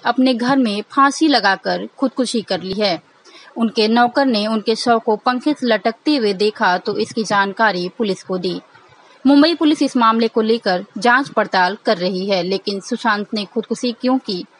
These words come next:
इसकी जानकारी अभी तक सामने नहीं आई है। ये अभी महज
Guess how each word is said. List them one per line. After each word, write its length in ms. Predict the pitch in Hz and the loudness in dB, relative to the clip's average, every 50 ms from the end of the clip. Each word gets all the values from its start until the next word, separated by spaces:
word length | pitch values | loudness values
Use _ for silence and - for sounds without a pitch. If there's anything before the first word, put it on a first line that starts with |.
| _ _ - - | _ _ -8 -8
इसकी 220 | 220 - - 247 | -6 -4 -4 -4
जानकारी 680 | 190 214 214 208 208 208 190 - 247 240 214 190 196 196 | 0 2 2 2 2 0 0 0 2 2 2 0 -4 -6
अभी 300 | - - 226 220 269 277 | -4 -2 0 0 0 0
तक 260 | - - 185 180 - | 0 -2 -4 -4 -4
सामने 520 | - - 262 220 190 190 185 180 175 185 | -4 0 0 0 2 0 0 0 0 0
नहीं 320 | 214 240 220 196 214 196 175 | 0 0 0 0 -2 0 0
आई 160 | 165 170 175 | 0 -2 -2
है। 240 | 175 185 - - - _ _ _ _ _ _ - - - - _ _ - 269 | -6 -8 -8 -10 -12 _ _ _ _ _ _ -20 -20 -20 -20 _ _ -2 2
ये 120 | 277 302 | 2 4
अभी 220 | 302 277 285 311 311 | 4 4 4 6 6
महज 340 | 294 294 262 247 226 233 | 6 4 4 2 0 -2